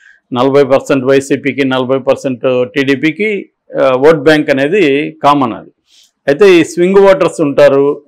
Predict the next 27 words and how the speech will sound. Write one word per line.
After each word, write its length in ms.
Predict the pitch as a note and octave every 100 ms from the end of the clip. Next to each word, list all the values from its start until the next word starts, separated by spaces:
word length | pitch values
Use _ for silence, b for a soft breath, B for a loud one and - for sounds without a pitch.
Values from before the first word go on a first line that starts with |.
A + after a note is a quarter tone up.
| -
ఆ, 40 | C#3+ B2+ B2 A#2+ A#2+ A#2+ D#3
అటు 180 | B2+
ఇటుగా 280 | C#3+ C#3 C3+
జంప్ 360 | B2 B2+ B2+ C#3
చేసేవాళ్ళు, 460 | C3 C3 A#2+ C3+
వాళ్ళు 680 | G#3 D#3+ E3 F3 F3+ E3+ E3 _ _ _ _
మీద 320 | C#3+ D3+ F#3+ G3+
అనేక 420 | F3 D#3+ E3+ F3
ప్రభావాలు 600 | D#3 C#3+ D3 D#3 D3 C#3
పడచ్చు. 560 | C3+ C3 B2+ - F#3
అది 200 | D#3+ C#3
జగన్ 540 | B2+ B2+ C3+ D3 D3 C#3+
వ్యతిరేక 580 | C3+ C3 B2 C3 B2+ C3
ఓటుగా, 580 | A#2+ A#2+ B2 F#3+ A3+ - - D#3
ఆ, 40 | C#3
మనకి 380 | C3 C3 A#2
ఎక్కువ 220 | B2 - D3
కన్వర్ట్ 420 | C3 A#2 A#2 E2+
అయింది. 200 | F#2 - _ b b -
నిజానికి 360 | C3+ D3+ F3+ F3+
టూ, 320 | C#3+ D3+ E3
ఇదే 300 | C3+ C3+ F#3
లాజిక్ 360 | F#3 F3 E3 -
అప్లై 320 | - D#3+ D#3
చేస్తే, 600 | D3 D3 D#3 C#3+ D3+ - -
ఆ, 260 | B2 A#2 A2+
ఈయన 380 | A#2+ A#2+ A#2+